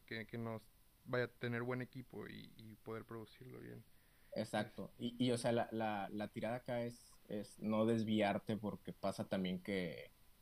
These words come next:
Speaker 2: te empiezas como a superclavar con la, con tu profesión,
Speaker 1: Sí.
Speaker 2: con tu carrera,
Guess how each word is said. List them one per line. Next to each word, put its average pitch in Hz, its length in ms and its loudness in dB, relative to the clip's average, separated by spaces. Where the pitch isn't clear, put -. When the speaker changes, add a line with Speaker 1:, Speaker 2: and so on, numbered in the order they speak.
Speaker 2:
te 87 80 0
empiezas 95 360 -2
como 95 220 2
a 87 40 0
superclavar 87 760 2
con 101 220 2
la, 69 420 -2
con 82 320 -2
tu 82 140 -6
profesión, 98 640 0
Speaker 1:
Sí. 131 100 -4
Speaker 2:
con 85 140 -4
tu 92 120 -4
carrera, 98 460 2